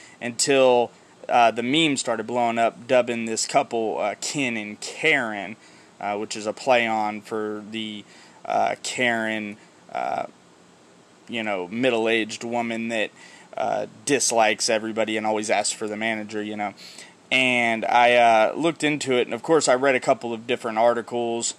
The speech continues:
and a lot of it was basically, from what I gathered, just, uh, these people busted through the gate of this local community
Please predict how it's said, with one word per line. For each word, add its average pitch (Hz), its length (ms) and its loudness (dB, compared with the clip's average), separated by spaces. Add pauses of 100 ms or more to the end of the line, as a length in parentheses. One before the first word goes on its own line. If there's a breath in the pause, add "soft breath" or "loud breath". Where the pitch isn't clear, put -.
(160)
and 120 580 -2 (320 loud breath)
a 127 100 6
lot 139 280 8
of 123 120 2
it 120 240 2
was 117 680 0 (640)
basically, 135 600 2
from 113 220 -8
what 117 140 4
I 220 140 8
gathered, 135 460 2
just, 127 300 -6 (500 loud breath)
uh, 117 360 8 (120)
these 127 240 -4
people 123 480 -2 (520 soft breath)
busted 143 480 4
through 131 180 -6
the 120 80 -4
gate 135 360 2
of 120 160 2
this 120 200 -2
local 139 340 0
community 127 680 -4